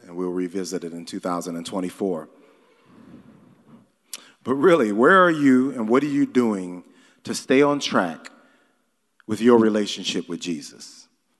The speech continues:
What are you giving up to stay in deep connection, stay rooted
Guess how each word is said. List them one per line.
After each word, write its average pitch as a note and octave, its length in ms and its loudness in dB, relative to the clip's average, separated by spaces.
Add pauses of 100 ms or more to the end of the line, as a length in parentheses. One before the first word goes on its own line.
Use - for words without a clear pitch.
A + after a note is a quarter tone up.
(220)
What A#2 140 0
are C#3+ 60 -2
you C#3 140 -4
giving A#2 280 -2
up G2+ 160 -4
to G#2 100 -8
stay G#2+ 600 -8 (840)
in G2+ 180 -8
deep B2 340 -6
connection, G2 640 -10 (100)
stay - 280 -2
rooted A#2+ 580 0